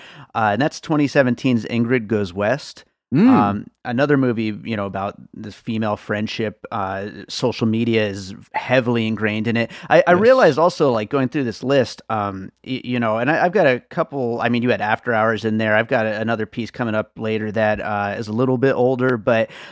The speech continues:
Speaker 1: um, a lot of these are much more recent films that I feel
Speaker 2: Yes.
Speaker 1: like influenced this film because, I mean, it just has this, this energy about it that's just very young and youthful. And,
Speaker 2: I agree.
Speaker 1: uh, yeah, I mean, I-, Ingrid Goes West is one of my favorite movies of, like,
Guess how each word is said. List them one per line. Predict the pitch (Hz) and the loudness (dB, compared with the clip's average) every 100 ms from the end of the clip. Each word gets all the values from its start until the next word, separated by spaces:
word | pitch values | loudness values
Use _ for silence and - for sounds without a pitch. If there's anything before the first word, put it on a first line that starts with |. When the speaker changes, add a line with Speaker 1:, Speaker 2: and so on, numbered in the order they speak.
| 151 - | -18 -2
Speaker 1:
um, | 117 110 107 107 101 | 0 2 2 -2 -4
a | 120 | 2
lot | 139 233 | 2 4
of | |
these | 226 139 | 0 0
are | 120 104 104 | 0 -2 -4
much | 110 135 160 - - | -2 2 2 0 -2
more | 139 135 113 | 0 2 2
recent | 123 139 123 113 | 0 -2 -4 -6
films | - 147 156 98 101 95 | -2 0 2 0 -4 -8
that | 117 | 0
I | 113 101 | 0 2
feel | 123 | 0
Speaker 2:
Yes. | 110 | -2
Speaker 1:
like | 107 - - | -4 -8 -8
influenced | 120 120 - 139 113 - | -6 -4 -2 0 0 -2
this | 110 - | -6 -8
film | - 151 175 127 | -6 0 2 2
because, | 110 101 127 107 - | -2 -2 -2 -2 -2
I | 113 | -2
mean, | 113 113 - | -2 -6 -8
it | 117 | -10
just | - 123 - | -8 -10 -8
has | - 107 110 | -6 -6 -4
this, | 127 110 - - - _ | -6 -8 -10 -20 -20 _
this | 113 123 | -8 -6
energy | 117 151 185 131 | -2 0 0 0
about | 107 101 98 101 | -2 0 0 0
it | 107 98 | -2 -2
that's | 104 - | -4 -4
just | - 104 | -6 -6
very | 92 107 107 120 | -4 -2 0 0
young | 117 107 104 120 120 | 0 0 2 2 2
and | 101 | 0
youthful. | 107 123 - 139 135 123 | -2 -4 -2 0 2 0
And, | 107 104 101 104 | -2 -2 0 0
Speaker 2:
I | |
agree. | 107 | 0
Speaker 1:
uh, | 104 98 98 95 - - - - _ - | 0 -2 -4 -6 -12 -20 -20 -20 _ -2
yeah, | 127 175 | 4 4
I | 117 120 | 4 2
mean, | 120 120 | 0 -2
I-, | 113 127 | -2 -2
Ingrid | 135 147 147 | -2 0 2
Goes | 123 110 | 2 2
West | 113 107 | 2 0
is | 117 | -2
one | 113 | -2
of | 104 | -2
my | |
favorite | 98 104 98 98 | -4 -4 -6 -6
movies | 101 98 | -8 -8
of, | 92 90 | -8 -10
like, | 92 | -12